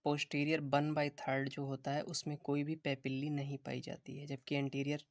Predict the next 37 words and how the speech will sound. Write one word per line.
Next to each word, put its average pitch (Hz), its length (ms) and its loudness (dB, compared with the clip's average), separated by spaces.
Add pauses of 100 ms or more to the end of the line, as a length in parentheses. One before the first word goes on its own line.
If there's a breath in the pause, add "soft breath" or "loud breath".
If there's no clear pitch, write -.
(120)
टू 143 140 -2
बाई 147 140 0
थर्ड 139 240 -4
में 143 140 0
हमने 139 200 0
देखा 135 300 -4
था 147 220 -4 (400 soft breath)
चार 143 220 6
पेपिल्ली 135 420 -2
पाई 139 240 0
जाती 139 300 -4
हैं, 160 280 -4
जबकि 143 300 -6
पोस्टीरियर 139 540 -2
वन 147 180 -2
बाई 147 120 0
थर्ड 139 240 -4
में 151 120 -2
कोई 143 180 -4
भी 143 100 -4
पेपिल्ली 135 420 -4
नहीं 143 300 -2
पाई 147 220 -2
जाती 143 360 -2
है। 147 160 -2 (280 loud breath)
और 160 200 0
इसकी - 380 -2
जो 165 160 -2
सरफेस - 640 0
होती 143 220 0
है 147 60 0
वो 156 100 2
नोडुलर 143 580 2
होती 139 320 -6
है, 147 60 0
क्योंकि 165 540 -2 (440 loud breath)
इसमें 175 480 2